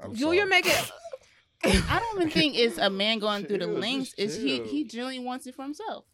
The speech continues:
Speaker 1: You
Speaker 3: Just
Speaker 1: think
Speaker 3: put it
Speaker 1: so?
Speaker 3: like that.
Speaker 1: It might, you know
Speaker 4: So
Speaker 1: what?
Speaker 4: you
Speaker 3: And then
Speaker 4: like,
Speaker 3: if,
Speaker 4: wait,
Speaker 3: if the
Speaker 4: just hold on,
Speaker 3: person
Speaker 4: just hold
Speaker 3: who
Speaker 4: on, hold on,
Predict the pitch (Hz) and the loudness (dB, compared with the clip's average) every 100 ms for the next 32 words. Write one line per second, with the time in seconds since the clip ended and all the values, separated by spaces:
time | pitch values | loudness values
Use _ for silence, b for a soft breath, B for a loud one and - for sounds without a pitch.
0 | _ _ _ _ _ - 170 175 185 196 | _ _ _ _ _ -4 -2 0 0 2
1 | 202 247 190 _ b - 226 - - 214 | 0 -2 -6 _ b 2 4 4 0 4
2 | 254 226 262 254 262 285 185 180 196 254 | 6 10 8 8 10 10 10 6 6 6
3 | - - - - 320 294 285 285 262 233 | 4 6 8 6 4 0 -2 -4 -2 0